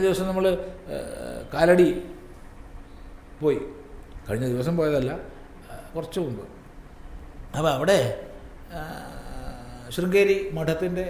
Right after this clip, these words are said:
അവിടെ സദസ്സ് നടക്കുക. നോക്കിയപ്പോ എന്തൊരു സന്തോഷം. നമ്മളതിൽ പങ്കെടുക്കണില്ല, എങ്കിൽ തന്നെ വലിയ സന്തോഷം. ഒക്കെ ചെറുപ്പക്കാരാ, ഒക്കെ ചെറുപ്പക്കാരാ.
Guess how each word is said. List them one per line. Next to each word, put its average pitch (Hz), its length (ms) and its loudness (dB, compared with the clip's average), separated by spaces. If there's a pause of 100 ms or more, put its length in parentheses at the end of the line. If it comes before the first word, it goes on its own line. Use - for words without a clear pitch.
(1080)
അവിടെ 151 220 -4 (1000)
സദസ്സ് 156 380 0
നടക്കുക. 127 320 -4 (1040)
നോക്കിയപ്പോ 160 300 -2
എന്തൊരു 180 300 -6
സന്തോഷം. 170 380 0 (240)
നമ്മളതിൽ 156 320 4
പങ്കെടുക്കണില്ല, 196 540 6 (640)
എങ്കിൽ 170 260 -2
തന്നെ 202 120 0 (220)
വലിയ 220 280 2
സന്തോഷം. 220 440 2
ഒക്കെ - 340 4
ചെറുപ്പക്കാരാ, 226 500 2 (3000)
ഒക്കെ 190 140 -2
ചെറുപ്പക്കാരാ. 151 560 -8